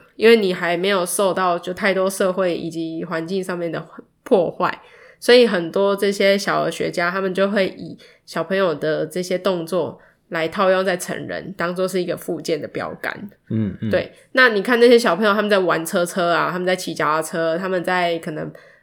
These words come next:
Speaker 1: 跑步啊，或者是捡球啊，他们有在顾这些的吗？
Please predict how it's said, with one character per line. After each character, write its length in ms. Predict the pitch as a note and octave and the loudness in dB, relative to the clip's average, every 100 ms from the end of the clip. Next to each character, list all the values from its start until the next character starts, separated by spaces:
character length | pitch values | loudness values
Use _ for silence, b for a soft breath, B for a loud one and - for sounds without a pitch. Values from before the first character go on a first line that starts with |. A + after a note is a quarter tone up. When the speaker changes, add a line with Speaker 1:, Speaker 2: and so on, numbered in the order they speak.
| - | -6
Speaker 1:
跑 100 | F#3 | -6
步 240 | - C4 | 0 4
啊， 400 | A#3 G#3 G3+ G3 | 6 8 6 4
或 160 | A3 G#3+ | 2 0
者 60 | |
是 100 | G#3+ | 0
捡 260 | G#3 F#3 D#3 | -2 -2 -4
球 200 | - E3 | -6 -6
啊， 240 | D3+ C#3+ B B | -4 -6 B B
他 100 | - | -2
们 120 | G#3 | 2
有 80 | F3+ | 2
在 140 | F3 | 0
顾 240 | F3+ F#3+ F3+ | -2 -4 -4
这 140 | F3 | -6
些 220 | E3 - | -8 -8
的 100 | - | -10
吗？ 240 | - - | -14 -18